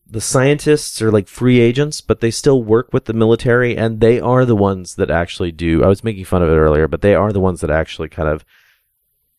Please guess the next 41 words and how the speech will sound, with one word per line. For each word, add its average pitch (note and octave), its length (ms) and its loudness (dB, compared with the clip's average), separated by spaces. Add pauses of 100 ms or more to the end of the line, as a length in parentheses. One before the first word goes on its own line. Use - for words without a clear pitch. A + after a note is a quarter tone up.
(320)
set - 440 -2
up F#2 300 0
the G#2 220 -8
entire F#2+ 480 0
victory. - 520 -8
You G2 120 -8
know, F#2 180 0
in G2 100 0
Monster A2 360 2
Zero, A#2+ 440 4
it, A2 220 -2
if - 140 -6
it A#2+ 100 0
weren't C3+ 220 -2
for D3 100 2
the B2+ 80 -10
scientists, C3 840 0
there C3 340 2
w-, D3 300 -2
<laughs> - 80 -16
we C#3+ 80 -6 (120)
would D#3 120 -2
have C3 80 -12
been C#3 160 0
taken B2+ 280 -4
over. E2 340 -2 (100)
You F#2 160 -8
know, F#2 120 0
we, G2+ 240 -2
they G#2+ 160 2
wouldn't G2+ 200 0
have A2 80 -4
been G#2 80 2
able G#2 180 2
to G2 60 -4
figure G2 260 0
out F#2 100 -2
how F#2 140 0
to E2+ 80 -6
disrupt F2 440 -8
the, D#2 280 -2